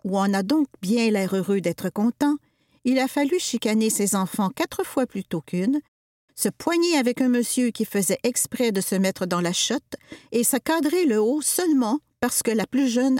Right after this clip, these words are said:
a fini par échapper son verre de jus de raisin sur notre pantalon pâle. Mais tout ça,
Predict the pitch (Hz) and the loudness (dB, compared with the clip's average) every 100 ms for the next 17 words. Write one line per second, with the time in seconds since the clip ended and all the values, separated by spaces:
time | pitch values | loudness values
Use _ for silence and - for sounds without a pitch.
0 | - 190 - 247 262 180 208 - 220 - | 0 -2 0 0 0 -2 -2 -2 -2 -2
1 | 269 208 180 185 180 185 175 196 202 220 | -2 -2 0 -2 0 -2 -2 -2 0 0
2 | 277 330 - 269 226 208 185 240 294 269 | 0 -2 -2 0 0 -2 -4 -2 -2 0
3 | 240 190 - 165 160 160 - _ _ _ | 0 -2 -2 -4 -2 -6 -12 _ _ _
4 | _ _ _ - 247 - 277 - 339 | _ _ _ -2 -2 0 0 0 -2